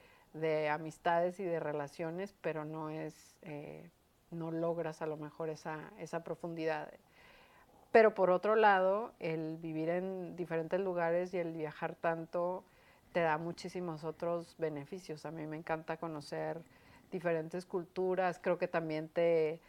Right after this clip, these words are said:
te vuelve mucho más tolerante, te abre más la mente a que la gente piensa diferente que tú, eh, la, las culturas que muchas reacciones o muchas maneras en que ellos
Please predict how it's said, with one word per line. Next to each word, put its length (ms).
te 80
vuelve 300
mucho 280
más 360
tolerante, 1080
te 160
abre 320
más 380
la 120
mente 460
a 360
que 80
la 120
gente 340
piensa 320
diferente 580
que 120
tú, 640
eh, 420
la, 100
las 200
culturas 880
que 100
muchas 320
reacciones 720
o 80
muchas 380
maneras 540
en 160
que 260
ellos 440